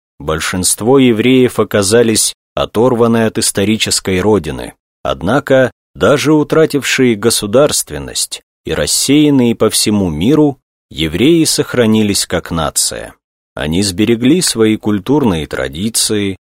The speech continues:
продолжили исповедовать свою религию, иудаизм, и жить верой в то, что когда-нибудь смогут вернуться в землю обетованную, Палестину.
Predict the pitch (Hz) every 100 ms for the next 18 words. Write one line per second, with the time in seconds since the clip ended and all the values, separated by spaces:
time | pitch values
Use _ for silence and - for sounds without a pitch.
0 | _ - 71 71 110 143 156 151 151 -
1 | 131 110 143 131 120 - 104 101 98 80
2 | 71 76 101 131 151 151 - _ 123 131
3 | 127 127 123 127 113 113 - _ _ 76
4 | 73 95 127 92 113 127 113 - - 147
5 | - 110 - 80 71 113 151 139 131 -
6 | - _ - - 104 165 147 139 113 107
7 | 104 123 - 107 82 78 104 104 95 87
8 | 82 85 80 90 76 67 64 62 - _
9 | - 101 101 85 - - 82 65 -